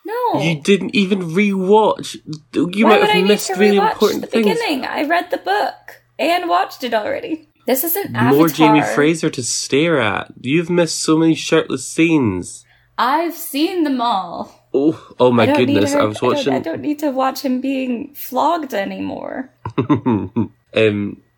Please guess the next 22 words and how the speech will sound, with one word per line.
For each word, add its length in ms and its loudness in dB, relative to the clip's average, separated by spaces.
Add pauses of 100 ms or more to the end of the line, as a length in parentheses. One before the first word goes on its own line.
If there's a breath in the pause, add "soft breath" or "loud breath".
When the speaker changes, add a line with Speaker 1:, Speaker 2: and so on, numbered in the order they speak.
Speaker 2:
yeah, 200 2
no, 160 -2
that's 260 -2
a 40 -16
pretty 240 -2
dark 240 -6
scene, 240 -6
to 80 -14
be 120 -6
honest. 220 -8
I 60 -6
don't 160 -6
know 80 -4
why 120 -4
I 40 -6
left. 320 -14 (220)
Um, 260 -8 (140)
Speaker 1:
<laughs> 760 -4
You 160 -2
sick 720 -4
Randall 520 -2
fanatic. 720 -4